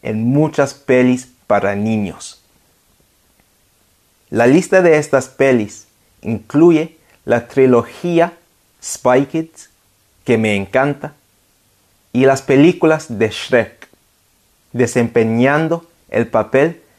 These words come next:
del gato con botas. Además, claro que protagoniza la película epónima. Más recientemente,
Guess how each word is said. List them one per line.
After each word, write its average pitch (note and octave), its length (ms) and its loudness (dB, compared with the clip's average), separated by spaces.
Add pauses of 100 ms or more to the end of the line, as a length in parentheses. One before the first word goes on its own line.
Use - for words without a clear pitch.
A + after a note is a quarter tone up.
(120)
del A2 520 0
gato C#3+ 480 -2
con G#2+ 280 -2
botas. - 560 -4 (1200)
Además, A#2 680 -2 (500)
claro D#3+ 400 2 (340)
que B2 160 0
protagoniza B2 1120 -2 (320)
la A2 260 -2
película C#3+ 600 0 (400)
epónima. G2+ 640 -4 (2000)
Más F3+ 420 -2
recientemente, C3 1300 -2